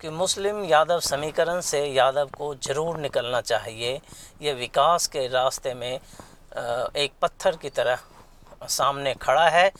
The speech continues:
और ये हमें आगे नहीं बढ़ने दे रहा है। मुस्लिम वोट बैंक की राजनीति कैंसर है, ये समाज को, भारतीय समाज को अंदर से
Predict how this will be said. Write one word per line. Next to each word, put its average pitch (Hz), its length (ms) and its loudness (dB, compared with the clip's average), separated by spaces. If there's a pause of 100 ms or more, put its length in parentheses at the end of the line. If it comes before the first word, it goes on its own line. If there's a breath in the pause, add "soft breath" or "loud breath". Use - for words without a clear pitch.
(260 loud breath)
और 139 160 2
ये 135 180 -2
हमें 135 360 -4
आगे 127 300 -2
नहीं 131 340 -6
बढ़ने 120 340 2
दे 110 200 -4
रहा 104 240 -2
है। 98 260 -8 (840 loud breath)
मुस्लिम 208 400 0
वोट 190 240 4
बैंक 170 360 0
की 180 120 -4
राजनीति 151 640 0 (360)
कैंसर 147 420 2
है, 156 300 2 (300 loud breath)
ये 151 140 -4
समाज 151 460 2
को, 143 420 -4
भारतीय 147 460 2
समाज 139 460 2
को 131 300 -4 (1040 soft breath)
अंदर 196 300 2
से 147 340 0